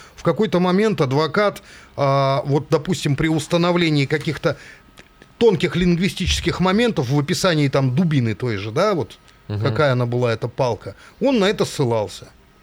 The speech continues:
Speaker 1: У нас, э, не, не всякий, э, русский человек, живущий здесь, может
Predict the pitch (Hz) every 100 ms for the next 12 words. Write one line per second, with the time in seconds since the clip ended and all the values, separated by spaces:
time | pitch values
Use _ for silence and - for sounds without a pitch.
0 | - - - 160 208 254 - 196 180 170
1 | 156 180 196 185 190 202 - 226 - 165
2 | 151 165 156 151 151 147 143 143 190 175
3 | - 143 - 175 226 175 156 156 143 151
4 | 143 143 123 185 175